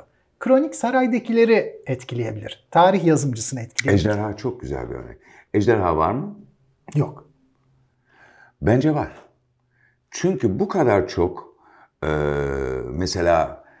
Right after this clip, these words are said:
Speaker 2: bizim Richard'da da, e, beyaz yaban domuzu, Richard'ın, e, arması,
Speaker 1: Arması, evet.
Speaker 2: e, Richmond'ın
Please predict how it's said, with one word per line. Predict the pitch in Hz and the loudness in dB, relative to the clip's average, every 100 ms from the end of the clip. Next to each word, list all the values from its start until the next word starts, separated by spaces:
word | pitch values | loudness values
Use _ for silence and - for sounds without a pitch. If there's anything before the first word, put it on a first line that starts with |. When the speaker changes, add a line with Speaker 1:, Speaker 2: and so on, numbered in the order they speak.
| _ _ _ | _ _ _
Speaker 2:
bizim | - 71 85 95 90 | -12 -6 -4 -2 0
Richard'da | 92 101 92 - 85 | -2 -2 -2 -2 0
da, | 73 69 - _ _ _ _ _ - | 0 -2 -6 _ _ _ _ _ -12
e, | - 71 62 58 78 | -6 -4 -4 -4 4
beyaz | 104 101 80 | 6 6 6
yaban | 98 95 92 76 | 4 6 2 0
domuzu, | 71 71 - 67 - 71 | -2 -4 -6 -6 -6 -8
Richard'ın, | 78 78 80 - 67 | -8 -4 -4 -4 -8
e, | - | -10
arması, | 64 64 62 58 - 156 151 143 131 | -10 -10 -8 -6 -2 0 2 0 4
Speaker 1:
Arması, | 151 - - 117 - | 2 2 -8 -12 -2
evet. | |
Speaker 2:
e, | 85 85 | 2 4
Richmond'ın | 101 120 98 95 80 82 73 | 4 2 0 -2 0 -2 -2